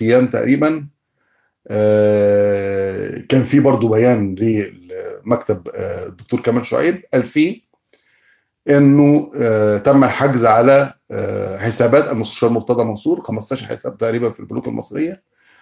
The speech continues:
آه، في، آه، موضوع برضو ال-، سداد غرامات، حاجة زي كده، مش فاكر التفاصيل. كنا دخلنا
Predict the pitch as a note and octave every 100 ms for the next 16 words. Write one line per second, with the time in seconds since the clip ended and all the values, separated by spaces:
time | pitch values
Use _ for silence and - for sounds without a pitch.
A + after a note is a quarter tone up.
0 | _ _ _ A#2+ A2 G#2 - C#3 C#3+ A2+
1 | A#2+ A2 G#2 G#2 G#2 G#2+ G2 B2+ B2 B2
2 | B2 B2+ - A2+ G2 G2+ G#2+ A#2 _ -
3 | - _ - - _ _ - A#2+ C#3 A2+
4 | A2+ A2+ A#2 A2+ A#2+ A2+ G#2+ A2 G#2 F#2+
5 | - A#2+ A2 - G2 G#2 G2 G#2+ G#2 G2+
6 | - A#2 G#2+